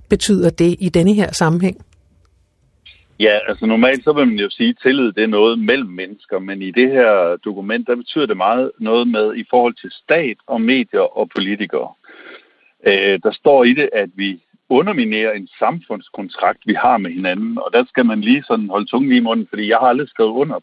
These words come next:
Speaker 2: på, at jeg vil være, have et C P R-nummer eller være borger i Danmark, men det er jo en, altså det er sådan en, en abstraktion, vi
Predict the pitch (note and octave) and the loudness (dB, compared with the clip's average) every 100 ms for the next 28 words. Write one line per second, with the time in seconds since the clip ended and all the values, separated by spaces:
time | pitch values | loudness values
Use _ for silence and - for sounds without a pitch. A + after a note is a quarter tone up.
0 | - G#2 F#2+ F#2+ G2 F#2 F2+ F#2 F#2 - | -6 -4 -4 -4 -4 -2 0 -2 -6 -20
1 | - - A2+ A2+ - A2+ G2 F#2+ G#2+ A#2 | -20 0 0 0 -2 -2 2 2 4 2
2 | F#2+ F2+ E2+ F2+ F2 F#2 - F#2 G#2 A2+ | -2 -4 -2 -4 0 0 4 4 4 2
3 | G#2 E2+ G#2 G#2+ - - F#2+ G#2+ A#2+ G#2+ | 0 -4 -4 -10 -8 -6 -2 2 4 4
4 | G2 F#2 - - - - - - - - | 2 -2 -14 -16 -14 -14 -16 -16 -18 -20
5 | - - _ - - B2 C3+ D3 E3 D#3+ | -20 -20 _ -8 0 2 2 2 2 2
6 | B2 A2 A2+ C3 A#2 G#2+ - B2 - - | 2 0 -2 0 0 0 -2 -4 -2 0
7 | F#3 C3+ A2+ | 0 0 -2